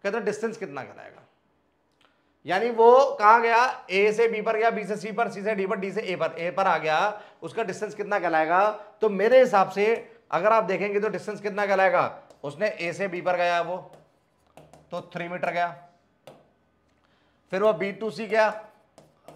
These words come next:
तो फिर वो कितना गया? फ़ाइव मीटर गया, फिर सी टू डी पर गया, क्योंकि डिस्टेंस की परिभाषा होती है, सी टू डी गया, थ्री मीटर गया,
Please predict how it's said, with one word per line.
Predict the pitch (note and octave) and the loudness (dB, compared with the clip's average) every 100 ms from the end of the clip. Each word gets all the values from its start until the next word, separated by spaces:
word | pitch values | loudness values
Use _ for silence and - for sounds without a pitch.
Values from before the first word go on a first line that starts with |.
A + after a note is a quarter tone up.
| - - - | -20 -20 -12
तो | F#3 | -6
फिर | G3+ | -4
वो | G3+ | -2
कितना | G#3 G3+ G#3+ | -2 2 4
गया? | G#3+ E3+ - | 4 2 0
फ़ाइव | E3 F3 | -2 -2
मीटर | F#3+ G3 | -2 -4
गया, | F#3+ G3 G3 - _ _ _ _ _ | 0 0 0 -12 _ _ _ _ _
फिर | G3+ | -10
सी | F#3+ A3 | -8 -8
टू | G#3+ | -6
डी | A3 A3+ | -6 -2
पर | A3+ | 0
गया, | A3 A3 G#3 D3 | 4 4 4 -4
क्योंकि | F#3 G#3 | -8 -6
डिस्टेंस | F#3+ G3 A3 F#3 | -6 -6 -6 -6
की | |
परिभाषा | A3+ F#3 F#3 F#3 | -4 0 0 0
होती | A3 G#3+ G#3 | 0 0 -2
है, | A#3 B3 - - _ _ _ | -2 -2 -8 -20 _ _ _
सी | G3 | -8
टू | G3+ | -4
डी | A3 A3 | -2 0
गया, | A3 A#3 | 0 0
थ्री | G#3+ G3+ | 0 -2
मीटर | G3+ G#3+ | -2 0
गया, | G#3+ G3+ | 2 0